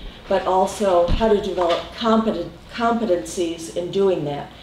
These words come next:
So it's a very, um, successful,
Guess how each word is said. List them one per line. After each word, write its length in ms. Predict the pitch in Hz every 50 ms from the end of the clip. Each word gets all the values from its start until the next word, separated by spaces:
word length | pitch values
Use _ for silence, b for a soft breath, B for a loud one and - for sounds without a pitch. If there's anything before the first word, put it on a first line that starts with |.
| B B B B B B
So 240 | - - 247 214
it's 180 | 202 - - -
a 60 | 196
very, 600 | - 214 220 226 240 247 233 226 226 208 - - -
um, 380 | 190 196 180 165 156 - - - B B B B B B B
successful, 1000 | - - 226 220 - - - 269 262 285 277 - - - 190 165 156 160 160 -